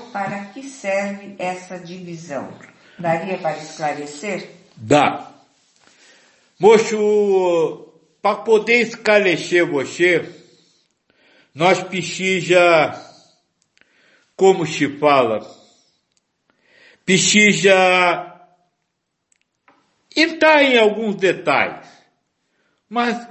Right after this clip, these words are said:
Speaker 2: por isso eu peço que você, vamos dizer assim, preste atenção agora, porque é alguns detalhes que podem mudar tudo na sua vida.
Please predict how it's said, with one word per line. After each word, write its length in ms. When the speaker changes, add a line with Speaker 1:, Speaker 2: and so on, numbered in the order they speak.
Speaker 2:
por 160
isso 240
eu 140
peço 400
que 120
você, 380
vamos 320
dizer 300
assim, 240
preste 360
atenção 600
agora, 580
porque 720
é 140
alguns 480
detalhes 640
que 160
podem 420
mudar 840
tudo 360
na 200
sua 340
vida. 420